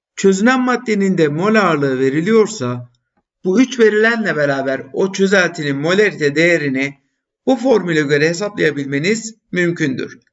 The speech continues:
Molariteyi hesaplayabilmek için öz kütleyi yüzde oranı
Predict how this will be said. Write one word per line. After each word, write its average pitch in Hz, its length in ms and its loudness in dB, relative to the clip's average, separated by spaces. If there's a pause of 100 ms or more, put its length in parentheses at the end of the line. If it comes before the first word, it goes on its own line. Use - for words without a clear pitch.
(460)
Molariteyi 214 540 2
hesaplayabilmek 190 760 -2
için 139 520 -6
öz 196 300 2
kütleyi 139 680 -2 (540)
yüzde 185 360 2
oranı 147 680 -4